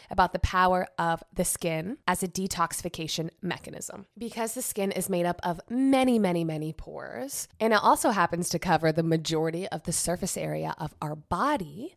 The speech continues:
it's a great and efficient way for you to release secretions, for you to release built-up toxicity in the body. And when we say releasing toxicity in the body, what we mean is your organ systems are working very hard,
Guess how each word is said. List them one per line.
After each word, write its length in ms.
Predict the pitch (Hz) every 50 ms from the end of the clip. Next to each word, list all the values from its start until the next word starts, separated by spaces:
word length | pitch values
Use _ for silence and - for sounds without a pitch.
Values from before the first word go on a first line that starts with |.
| _
it's 160 | - 214 - -
a 60 | 208
great 400 | - - - 202 214 233 233 -
and 80 | 208
efficient 500 | 202 185 - - 202 185 - - 185 -
way 240 | - 165 160 160 170
for 140 | 160 - 175
you 160 | 170 165 165
to 180 | - - - 160
release 500 | 165 160 160 156 156 151 139 139 147 -
secretions, 840 | - - 165 - - 294 311 302 - - 269 262 262 262 247 - -
for 100 | - 175
you 160 | 175 175 165
to 140 | - - 175
release 320 | 170 165 165 165 151 -
built-up 360 | - - 170 160 - - -
toxicity 600 | - - 151 - - - 185 - - 185 180 170 160
in 140 | 170 165
the 60 | 165 160
body. 440 | 170 165 165 170 190 220 277 302 - - - - - - -
And 100 | 247 254
when 120 | 262 285
we 100 | 349 427
say 360 | 415 - - 240 220 208 214 -
releasing 580 | 196 196 190 180 180 180 175 175 - - 165
toxicity 540 | 165 - 165 160 - - 165 - - - 165
in 60 | 156
the 60 | 160 156
body, 300 | 160 151 156 160 165 -
what 180 | 226 311 -
we 80 | 311 240
mean 300 | 202 175 170 170 170 170
is 300 | - 160 165 160 - - - - - - -
your 140 | 202 208
organ 300 | - 190 196 202 208 196
systems 460 | 196 - 170 - - 170 165 165 165 - -
are 100 | 165 160
working 340 | 170 165 160 - 160 156 156
very 380 | 151 147 156 165 180 185 175
hard, 300 | 175 165 156 156 151 151